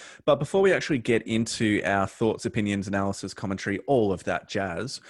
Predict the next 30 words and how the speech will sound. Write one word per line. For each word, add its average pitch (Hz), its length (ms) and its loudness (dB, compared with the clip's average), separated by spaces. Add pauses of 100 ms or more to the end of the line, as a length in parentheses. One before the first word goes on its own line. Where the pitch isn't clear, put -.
(320)
we 156 80 2
thought 214 280 4
we 190 340 2
would 147 440 0
do 151 320 2
a 135 60 -4
bit 160 140 -4
of 156 60 -2
a 151 40 -2
different 127 280 -6
approach 107 440 -2
to 110 160 -4
our 98 140 0
normal 101 580 -2
chit-chat - 520 -4
back - 160 -6
and 95 100 -10
forth, 98 460 -2
get 87 180 -6
your 90 120 -8
impressions, 95 500 -8
that - 160 -10
kind 95 160 -8
of 95 80 -14
thing, 98 340 -10
as 92 480 -8
we 92 240 -6
chat 92 200 -8
about 87 220 -6
games, 87 440 -14